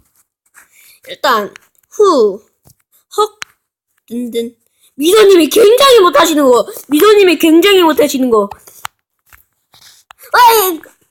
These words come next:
이렇게, 이렇게. 초가 먼저 이렇게 걸려 죽는 거. 근데 이게 핸드폰으로 하면 이게 한 번 물 타-, 한 번 물에 타면 계속 날 거거든요.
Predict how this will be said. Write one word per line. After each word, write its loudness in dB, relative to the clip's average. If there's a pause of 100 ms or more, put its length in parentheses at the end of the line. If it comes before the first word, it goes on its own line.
(460)
이렇게, 0 (360)
이렇게. -2 (260)
초가 0
먼저 -2
이렇게 -4
걸려 -4
죽는 -10
거. -8 (3250)
근데 -2
이게 -4
핸드폰으로 -2
하면 0
이게 -2
한 -4
번 -2
물 -16
타-, -4
한 -12
번 0
물에 -4
타면 -2
계속 -6
날 -4
거거든요. -6